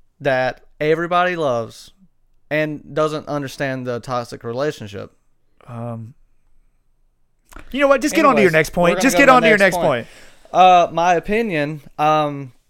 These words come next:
Speaker 1: on comic books is Death in the Family is one of the best comic books I've ever read. Or series, you know, the four-part series where the Joker,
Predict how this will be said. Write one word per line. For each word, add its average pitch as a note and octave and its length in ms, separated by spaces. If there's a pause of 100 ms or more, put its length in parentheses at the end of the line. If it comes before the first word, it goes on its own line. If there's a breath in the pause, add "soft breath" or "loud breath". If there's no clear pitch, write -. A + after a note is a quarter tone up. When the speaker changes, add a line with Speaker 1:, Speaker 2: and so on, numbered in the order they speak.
(160)
Speaker 1:
on D#3 220
comic G3+ 380
books B2+ 360
is C3+ 300
Death F3+ 260
in F3+ 60
the D3 80
Family E3 420
is D#3 220
one D3+ 160
of C#3 60
the C3+ 60
best C3 200
comic C#3 280
books A2+ 500 (100)
I've A#2 200
ever A2 220
read. A#2 360
Or B2+ 160
series, A#2 360
you A#2 60
know, A2 80
the G#2+ 80
four-part A#2+ 440
series A#2 380
where A2+ 400
the B2+ 140
Joker, B2+ 600